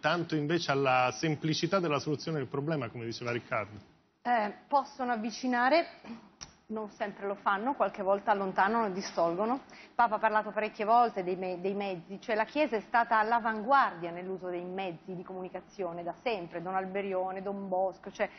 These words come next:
Speaker 2: le prime case editrici, i primi giornali sono i giornali cattolici, le prime televisioni private, ricordi come si diceva,
Speaker 1: Certo.
Speaker 2: le radio erano cattoliche. Ehm, non, non si diventa cristiani via web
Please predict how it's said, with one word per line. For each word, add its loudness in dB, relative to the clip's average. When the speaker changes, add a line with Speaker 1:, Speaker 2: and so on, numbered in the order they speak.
Speaker 2:
le -2
prime 2
case 2
editrici, 0
i -6
primi -4
giornali 0
sono -8
i -8
giornali -6
cattolici, -4
le -4
prime -2
televisioni -2
private, 4
ricordi 2
come -6
si -12
diceva, 0
Speaker 1:
Certo. -12
Speaker 2:
le 4
radio 6
erano -2
cattoliche. 0
Ehm, 0
non, 6
non 4
si -2
diventa 4
cristiani 0
via 2
web 0